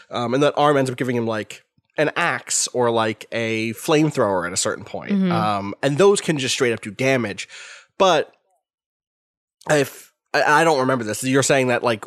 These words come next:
Speaker 1: what happens is when the, when their health goes down, what it does is it makes it easier to get them into, like, the stunned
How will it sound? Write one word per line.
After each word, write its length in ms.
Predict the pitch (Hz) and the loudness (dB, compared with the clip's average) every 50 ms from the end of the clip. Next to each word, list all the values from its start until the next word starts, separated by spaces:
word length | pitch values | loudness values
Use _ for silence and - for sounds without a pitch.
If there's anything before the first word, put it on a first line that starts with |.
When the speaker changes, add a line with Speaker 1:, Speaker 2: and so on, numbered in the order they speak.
| - | -8
Speaker 1:
what 180 | - 120 135 131 | -2 0 0 2
happens 400 | 110 123 120 117 - 127 117 117 | 2 2 0 0 0 -2 0 0
is 280 | 123 120 117 113 107 - | 0 0 0 0 -2 -4
when 240 | - - 117 123 120 | -4 -2 -2 0 0
the, 100 | 117 - - - 110 | 0 -2 -2 -2 -2
when 140 | 110 135 123 | 0 0 2
their 120 | 123 113 | 0 0
health 240 | - - 139 143 - | 2 2 2 2 2
goes 260 | - 139 127 120 117 | 2 2 2 2 0
down, 460 | 113 - 113 113 120 123 131 139 143 | -2 -4 -2 0 0 2 2 2 2
what 100 | 135 127 123 | 2 2 2
it 80 | 120 | 2
does 180 | 110 120 117 113 | 2 2 0 2
is 80 | 113 117 | 0 -2
it 100 | 110 - | -2 -2
makes 180 | 117 110 - | -4 -4 -6
it 80 | 113 - _ | -8 -12 _
easier 420 | - 143 139 135 127 135 131 131 120 | -8 -4 -4 -2 0 2 2 2 2
to 140 | - - 110 | 0 -2 -4
get 200 | 110 127 117 - | -4 -4 -2 -2
them 140 | 120 117 | -2 -4
into, 180 | 104 107 - 123 | -2 -4 -2 -2
like, 180 | 113 113 110 - | -2 -2 -2 -4
the 140 | 120 113 | -4 -2
stunned 600 | 104 - - - - - 123 120 120 120 120 113 | -2 -2 -2 -2 0 2 4 4 4 2 0 -2